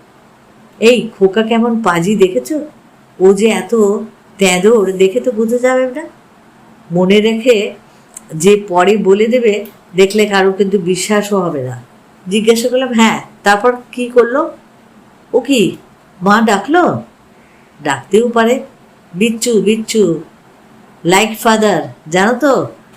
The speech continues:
ব্লাড রিলেশনের চেয়ে হার্ট রিলেশন বড়।" আমার বালিশের নিচে ঘড়ি রেখে শোয়া অভ্যেস। ঘড়িটা টিকটিক করছে, আর বুকের ভেতরে আরও একটা বুকের টিকটিক শব্দ।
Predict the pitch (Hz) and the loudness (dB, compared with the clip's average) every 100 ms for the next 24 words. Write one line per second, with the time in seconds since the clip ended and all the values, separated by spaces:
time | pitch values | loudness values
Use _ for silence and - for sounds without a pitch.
0 | - 139 175 185 190 - _ _ 160 190 | -8 2 2 2 -2 -10 _ _ 0 2
1 | 208 214 214 208 208 208 208 190 151 165 | 2 0 -2 -2 -2 -2 0 0 0 0
2 | 190 185 185 190 190 190 208 185 175 180 | -2 -2 0 2 2 -2 -4 -4 -2 -4
3 | 226 - _ _ _ - - - 147 185 | -6 -12 _ _ _ -20 -20 -6 -2 0
4 | 190 165 165 190 190 202 196 196 202 160 | 2 2 0 0 -2 -2 -2 0 0 2
5 | 170 175 180 180 180 190 170 160 139 139 | 0 2 0 -2 -4 -2 0 -2 -2 -6
6 | 131 - - _ _ - _ 175 165 165 | -6 -10 -20 _ _ -20 _ -8 0 0
7 | 165 185 - 170 - 147 - 123 - - | 2 -2 -4 -10 -12 -18 -12 -12 -12 -16
8 | 117 _ _ _ _ - - 185 165 185 | -18 _ _ _ _ -16 -2 -2 2 0
9 | 190 214 180 190 214 190 190 - - _ | 2 2 2 0 0 0 -2 -6 -16 _
10 | _ - 180 226 240 220 214 185 - - | _ -8 -2 0 -2 -2 -2 -2 -4 -12
11 | _ _ _ - 180 190 196 - 175 - | _ _ _ -4 -4 0 0 0 -6 -2
12 | 190 185 - 139 131 127 | -4 -4 -6 -8 -6 -6